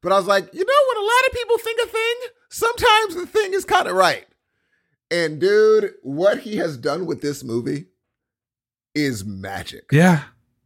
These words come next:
Speaker 1: It is. And the funny thing is, my favorite fight scenes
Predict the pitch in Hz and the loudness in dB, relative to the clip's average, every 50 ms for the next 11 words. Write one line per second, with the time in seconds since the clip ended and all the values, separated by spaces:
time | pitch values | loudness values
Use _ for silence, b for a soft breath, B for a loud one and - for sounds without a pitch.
0 | _ _ _ _ _ - - 160 185 208 202 202 180 180 175 175 170 170 175 170 | _ _ _ _ _ -4 2 4 4 4 4 4 2 4 4 2 0 0 0 -2
1 | 170 160 143 135 _ _ _ _ _ _ _ _ - 190 214 226 220 - 294 330 | -4 -6 -10 -16 _ _ _ _ _ _ _ _ -6 -4 -2 -2 0 0 0 0
2 | 320 277 269 262 247 233 226 - - - _ - 180 220 226 240 233 - - - | 0 0 0 2 4 4 4 2 -2 -14 _ -6 -2 2 2 2 2 0 -2 2
3 | 208 220 254 220 269 240 165 - - - 180 196 208 220 214 - - 247 240 240 | 2 2 2 2 -4 -6 -8 -6 0 4 4 4 4 2 -4 -8 -6 -4 -2 -2
4 | 247 254 254 262 311 - - | -2 -4 -4 -6 -8 -10 -16